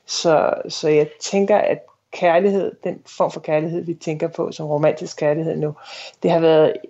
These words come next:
noget, som eksisterede, og det har også været noget, der har været på sin vis idealiseret og besunget i sådan ridderviser og sådan noget. Men for Margrethes vedkommende er jeg hundrede procent sikker på, at hun helt bevidst har valgt det fra, og det har jo været et,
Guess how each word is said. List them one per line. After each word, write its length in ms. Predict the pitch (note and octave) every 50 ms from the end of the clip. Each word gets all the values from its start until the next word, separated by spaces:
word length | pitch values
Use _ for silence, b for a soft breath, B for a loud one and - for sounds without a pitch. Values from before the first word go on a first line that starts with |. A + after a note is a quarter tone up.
| - - _ - -
noget, 340 | F3+ F3+ F#3+ F#3 G#3+ A#3 A3+
som 260 | - G3+ D#3+ D3+ - -
eksisterede, 560 | - D3+ - C#3+ - - - A#3 B3 B3+ B3 A3+
og 60 | G3+
det 60 | F3+
har 80 | E3 E3+
også 140 | E3+ -
været 80 | G3+ F3+
noget, 160 | E3+ E3 E3
der 60 | E3+
har 100 | E3 E3
været 300 | D#3+ - - D#2+ - - B B B B B B B _
på 60 | - -
sin 260 | - - A3 G3+ F3+
vis 160 | E3+ E3 - -
idealiseret 880 | - F3 D#3 E3 D#3 C#3+ D3 D3+ - - - G#3+ G#3+ - - F#3+ F3+ E3+
og 80 | -
besunget 600 | - D#3+ D#3 - - - F3 F3 - - G3+ F#3+
i 80 | F3 E3
sådan 360 | D#3 E3 D#3+ D#3 - - -
ridderviser 600 | G3+ - - G3 E3+ F3+ F3+ F3 E3+ D#3 - F3
og 100 | E3 D#3
sådan 180 | - - E3 D#3
noget. 140 | D#3 E3 E3 B B B B B B
Men 220 | - - D#3 D3+ -
for 120 | - D#3+
Margrethes 380 | D3+ D#3+ - F#3+ G3 G3+ F3+ E3+
vedkommende 420 | E3+ E3 E3 - F3 D#3+ D#3 D#3
er 40 | D3
jeg 80 | D3+ -
hundrede 180 | E3+ E3+ E3+
procent 240 | E3 - F3 - -
sikker 220 | - F3+ E3+ F3+
på, 160 | E3+ - F3 -
at 60 | E3
hun 120 | E3 D#3
helt 200 | B2+ F3+ E3+ -
bevidst 480 | E3+ D#3 D3+ D#3 D#3 D#3 - - - b b b b b b b _
har 180 | - - F3
valgt 300 | D#3 D#3 D3 C#3 - -
det 80 | D3+ D3
fra, 480 | - - E3 - - - - - - -
og 180 | - - D3+ -
det 100 | F3 D#3+
har 160 | D3+ D#3+ D#3
jo 80 | D3+ D3+
været 400 | C#3+ D#3 D3+ D3 D3 D3 - -
et, 200 | D3+ C3 -